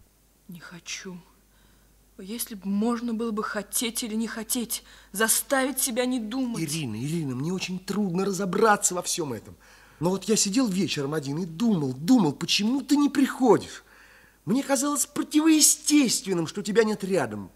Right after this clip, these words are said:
Speaker 2: Ну, наверное, это потому, что в беде легко стать эгоистом.
Speaker 1: Да ты не в беде, ты в борьбе, Андрей.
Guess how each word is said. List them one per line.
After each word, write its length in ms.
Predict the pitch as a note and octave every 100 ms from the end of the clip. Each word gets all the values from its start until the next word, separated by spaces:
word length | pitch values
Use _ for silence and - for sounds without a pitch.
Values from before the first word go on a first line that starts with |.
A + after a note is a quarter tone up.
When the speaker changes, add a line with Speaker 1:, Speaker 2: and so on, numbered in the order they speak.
| -
Speaker 2:
Ну, 160 | D#3
наверное, 340 | E3 E3+ F3 E3
это 100 | -
потому, 240 | E3+ F3+
что 140 | F3+ E3
в 60 |
беде 220 | C#3+ D3
легко 280 | F3+ F3 F#3+
стать 240 | F3+ F#3 F#3
эгоистом. 400 | F#3 A3+ B3 B3+
Speaker 1:
Да 40 |
ты 60 | C#4+
не 160 | D4
в 100 | C#4
беде, 340 | B3+ C4+ B3+ B3+
ты 140 | A#3+
в 140 | G#3 F3+
борьбе, 420 | D4 A3+ C#4+ C#4+
Андрей. 400 | A#3+ G#3+ G3+